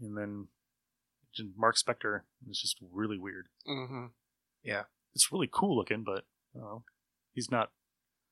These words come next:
Speaker 3: So, he is one of my favorite characters. He's become one of my favorites.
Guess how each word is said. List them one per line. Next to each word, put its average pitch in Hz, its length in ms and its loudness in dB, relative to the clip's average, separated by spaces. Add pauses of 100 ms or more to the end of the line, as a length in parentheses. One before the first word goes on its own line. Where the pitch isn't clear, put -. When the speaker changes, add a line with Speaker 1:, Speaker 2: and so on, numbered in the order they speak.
(120)
Speaker 3:
So, - 1200 6
he 196 260 4
is 127 160 2
one 127 180 6
of 113 60 0
my 113 160 2
favorite 101 360 -2
characters. 98 480 -4
He's 131 140 -2
become 127 340 2
one 117 120 2
of 110 60 -2
my 107 140 0
favorites. 104 760 -6